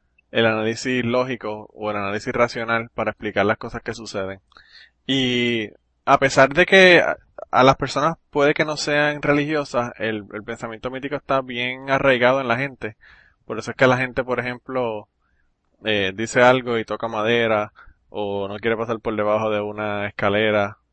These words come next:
porque le trae mala suerte, romper un, un espejo le trae siete años de mala suerte, todo este tipo de cosas que la gente, que la gente tiene en la cabeza de que, de que le pasan a uno,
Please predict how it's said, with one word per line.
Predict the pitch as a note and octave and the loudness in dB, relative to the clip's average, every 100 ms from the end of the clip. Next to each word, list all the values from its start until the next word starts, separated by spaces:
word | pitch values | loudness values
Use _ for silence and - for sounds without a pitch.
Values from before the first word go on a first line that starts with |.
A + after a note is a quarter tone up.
| _ | _
porque | G#2 - G2+ | -18 -8 -6
le | G2 F#2+ | -4 -4
trae | G2+ | -6
mala | G2+ G2+ | -6 -6
suerte, | - A2+ G#2+ - G#2+ | -4 -4 -4 0 -2
romper | G#2 F#2 F#2+ F#2+ | -2 -8 -6 -8
un, | G#2 G2+ _ | -8 -20 _
un | A2 G#2 | -18 -18
espejo | G2 - G#2+ G#2+ G#2 - _ _ _ _ _ - | -18 -4 -4 -4 -10 -14 _ _ _ _ _ -4
le | G#2 | 0
trae | F#2+ G2 | 2 0
siete | G#2+ G2 | 0 -4
años | G#2 G2+ | -4 -10
de | |
mala | G2 F#2+ G2 | -8 -6 -4
suerte, | C3+ C#3 C3+ B2 | 6 6 6 2
todo | A#2 A2+ | 0 0
este | C3 B2+ | 0 -2
tipo | A#2+ B2 | -6 -4
de | B2 | -4
cosas | B2+ B2 B2 | -4 -10 -2
que | A#2 | 0
la | A2+ | 2
gente, | A2 - B2 A#2 A2 | -2 0 2 2 -2
que | A2 | -4
la | |
gente | A2 A2 | -4 -2
tiene | A#2 | -2
en | B2 | 2
la | B2 | 4
cabeza | A#2+ B2 - A#2+ | 6 4 4 2
de | A2+ | 2
que, | - G2+ - _ - - _ _ _ | -2 -4 -6 _ -20 -20 _ _ _
de | - A2 | 0 4
que | A2 | 6
le | G#2 | 6
pasan | - B2 D3 D3 | 10 8 10 4
a | C3+ | 2
uno, | D3 D3+ B2+ | -2 -4 -8